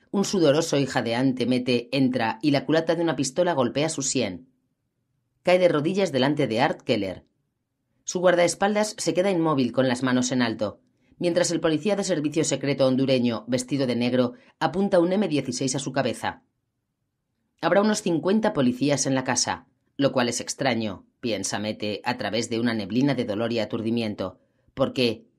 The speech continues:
¿acaso no soy el propietario del servicio secreto? Por lo visto no,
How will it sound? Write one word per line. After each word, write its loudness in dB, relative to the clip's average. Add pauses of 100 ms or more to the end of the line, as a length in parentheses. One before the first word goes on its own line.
(180)
¿acaso -2
no -6
soy 0
el 2
propietario -2
del -2
servicio -4
secreto? -4 (760)
Por 2
lo 2
visto 0
no, -4